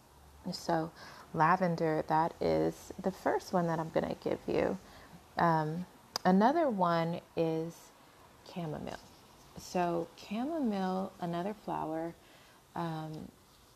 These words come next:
is really nice in the sense that you can make a really nice soothing tea out of it,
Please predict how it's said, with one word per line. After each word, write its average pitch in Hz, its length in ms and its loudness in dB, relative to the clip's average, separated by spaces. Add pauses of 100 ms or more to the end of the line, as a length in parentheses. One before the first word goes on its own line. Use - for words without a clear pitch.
(120)
is 170 360 4 (200)
really 190 360 -2
nice 147 640 -8 (340)
in 180 120 2
the 175 100 -2
sense 185 560 -2
that 165 320 2
you 165 120 -4
can 151 160 -8
make 156 200 -6
a 160 60 -2
really 165 340 -4
nice 156 320 -6
soothing 160 600 -6
tea 196 380 -2
out 190 220 -4
of 202 120 -6
it, 226 200 -4